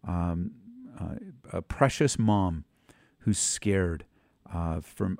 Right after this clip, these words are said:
ups-, upcoming, um, surgery, Lord. And even what the doctor said, because of the demineralized bones and diabetes, um, it, it might lead to further complications.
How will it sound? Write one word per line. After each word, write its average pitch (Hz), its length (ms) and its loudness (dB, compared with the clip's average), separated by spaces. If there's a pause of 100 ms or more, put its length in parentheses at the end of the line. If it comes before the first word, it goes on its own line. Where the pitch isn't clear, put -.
ups-, - 360 -4 (120)
upcoming, 95 640 0 (440)
um, 87 340 -2 (380)
surgery, 92 460 0
Lord. 87 240 0
And 92 120 0
even 110 200 4
what 110 140 2
the 104 60 2
doctor 95 420 0
said, 87 420 -2 (440)
because 95 300 -2
of 101 100 2
the 92 80 0
demineralized 90 960 0
bones 92 360 2
and 87 120 -2
diabetes, 85 800 -4 (440)
um, 80 580 -6 (300)
it, 85 200 -6
it 87 140 -4
might 90 320 -2
lead 90 220 -4
to 87 100 -6
further 87 380 -4
complications. 85 1000 -8